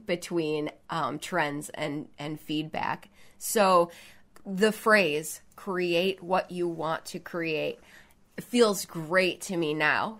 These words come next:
But in the beginning, um, it literally struck fear in my heart. And here's why. In the beginning of my career, I didn't know anything about jewelry.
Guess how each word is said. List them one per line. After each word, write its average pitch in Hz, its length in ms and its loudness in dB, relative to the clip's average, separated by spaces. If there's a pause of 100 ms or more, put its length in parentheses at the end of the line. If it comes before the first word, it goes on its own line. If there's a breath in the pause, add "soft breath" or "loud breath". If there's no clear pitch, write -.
(120)
But - 180 2
in 196 160 2
the 220 80 2
beginning, 175 640 0 (420 loud breath)
um, 190 440 6 (200 loud breath)
it 220 180 4
literally 208 520 4
struck 180 400 0
fear 170 340 0
in 160 180 -2
my 151 140 0
heart. 156 380 0
And 165 120 -4
here's 175 300 0
why. 151 380 -2 (380 loud breath)
In 226 180 6
the 262 80 6
beginning 214 720 2 (100)
of 185 140 -2
my 170 180 4
career, 170 680 -2 (380 soft breath)
I 185 540 4
didn't 208 320 2
know 170 500 4 (360 soft breath)
anything 233 440 4
about 175 320 0
jewelry. 151 640 0